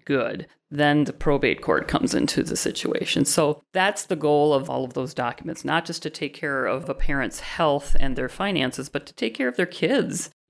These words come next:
When it's just you, if you're the only parent taking care of this child, it's really, really vital that you have someone that you can trust in place to take care of your kids.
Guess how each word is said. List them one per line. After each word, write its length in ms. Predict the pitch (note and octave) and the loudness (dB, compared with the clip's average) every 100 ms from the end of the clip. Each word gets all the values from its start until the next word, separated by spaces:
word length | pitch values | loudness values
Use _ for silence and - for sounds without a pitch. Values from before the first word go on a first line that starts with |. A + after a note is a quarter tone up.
| - | -4
When 180 | D#3 D#3+ | 0 0
it's 120 | D#3 | 0
just 320 | F3 G3 G3 | 0 -2 -2
you, 640 | C#3+ F3+ A#3+ C#3+ D3 F#3 F3 | -2 2 4 6 4 2 -2
if 120 | - | -2
you're 160 | D#3 F3 | 2 2
the 160 | D3+ D#3 | 2 2
only 160 | D#3 | 2
parent 300 | - D3+ C#3 | 2 0 2
taking 240 | D#3 C#3 C#3 | -2 -2 -2
care 180 | D#3 | 0
of 60 | F3 | 0
this 120 | C#3 | -2
child, 340 | - C#3+ B2+ C3+ | -4 0 0 -2
it's 200 | C3 D#3+ | -6 -2
really, 400 | D#3 D3+ C#3 C#3 | 2 4 2 2
really 320 | D3 D3 C#3 | 0 2 2
vital 420 | C3 B2+ B2+ B2+ - | 2 2 2 -2 -2
that 160 | - - | 0 2
you 140 | C3 | 2
have 280 | C3+ - C3 | 2 -2 -2
someone 520 | - - D#3+ C#3 C3 - | -2 -2 -2 0 0 0
that 160 | - | -2
you 60 | - | 0
can 120 | C3+ | -2
trust 440 | - C#3 B2+ - | 0 0 0 -4
in 120 | D#3 - | -4 -4
place 300 | - - - | -4 -6 -6
to 80 | |
take 220 | - - - | -8 -8 -4
care 140 | - | -4
of 120 | - | -4
your 100 | - | -6
kids. 560 | - - - - E3+ | -6 -4 -4 -4 -6